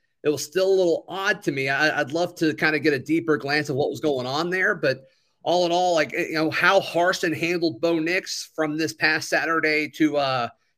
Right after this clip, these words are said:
to L S U, it worked. I mean, we saw a brand new, different type of Bo Nix. We saw what we thought we were getting with Bo Nix three years ago.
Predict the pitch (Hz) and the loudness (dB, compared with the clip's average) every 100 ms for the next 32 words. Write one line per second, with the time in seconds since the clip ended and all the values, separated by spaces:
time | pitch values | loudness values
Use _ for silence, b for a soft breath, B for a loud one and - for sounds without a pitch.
0 | - 147 156 165 139 156 185 165 139 - | -2 0 2 2 0 0 2 0 0 -12
1 | _ _ _ _ _ 151 170 196 220 214 | _ _ _ _ _ 0 2 2 0 -2
2 | - - - 143 156 180 202 160 147 175 | -12 -16 -12 -4 -2 2 4 4 4 2
3 | 180 175 185 185 143 180 190 175 - 165 | 2 2 0 0 -2 -2 -2 -4 -2 -2
4 | 170 160 139 165 160 175 - 180 185 226 | -2 -4 -2 -2 0 -2 -2 -4 0 2
5 | 226 190 175 - - 185 196 185 165 139 | 2 4 2 2 0 2 2 2 0 0
6 | 170 202 175 123 147 139 143 - 143 139 | 0 0 -2 0 0 0 -2 -6 -8 -4
7 | 151 175 - | -2 -2 -4